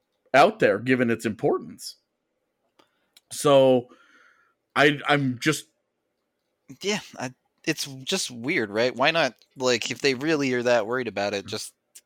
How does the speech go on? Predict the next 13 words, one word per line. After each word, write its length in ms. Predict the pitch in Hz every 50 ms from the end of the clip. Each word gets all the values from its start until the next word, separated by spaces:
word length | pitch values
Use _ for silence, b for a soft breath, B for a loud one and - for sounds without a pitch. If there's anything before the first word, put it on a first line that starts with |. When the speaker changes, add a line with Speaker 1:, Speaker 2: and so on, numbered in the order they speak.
| _ _
Speaker 2:
give 360 | - 120 120 117 110 117 120 123
Miska 440 | 113 113 113 - - - 117 107 104 101
an 80 | 98 101
N 100 | 107 104
H 200 | 101 95 - -
L 120 | 92 87
deal 300 | 85 - 82 78 78 80
and 100 | 82 85 85
be 100 | 92 85
done 220 | - 95 101 95
with 160 | 82 80 -
it, 140 | - 55 -
right? 240 | 78 87 95 107